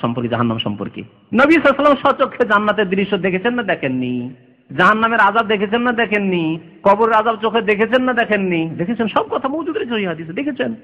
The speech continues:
বিভিন্ন আযাবের দৃশ্য দেখেছেন। তাহলে তার যে ভয়, আল্লাহর ভয়, জাহান্নামের ভয়, জা-, আর জান্নাতের আশা, এগুলি এলমের ভিত্তিতে,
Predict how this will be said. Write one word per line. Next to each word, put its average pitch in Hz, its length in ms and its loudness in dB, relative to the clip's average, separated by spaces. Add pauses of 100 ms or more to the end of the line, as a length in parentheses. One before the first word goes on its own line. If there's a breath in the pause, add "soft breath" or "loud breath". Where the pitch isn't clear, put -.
(500)
বিভিন্ন 262 340 6
আযাবের 285 340 4
দৃশ্য 311 300 0
দেখেছেন। 160 520 -2 (220)
তাহলে 143 280 -2
তার 190 480 4
যে 277 100 0
ভয়, 165 260 2
আল্লাহর 147 360 2
ভয়, 160 400 2
জাহান্নামের 202 380 0
ভয়, 156 280 2
জা-, 147 420 -6
আর 139 600 -2
জান্নাতের 190 380 2
আশা, 151 500 0
এগুলি 185 360 -2 (100)
এলমের 247 360 4
ভিত্তিতে, - 460 0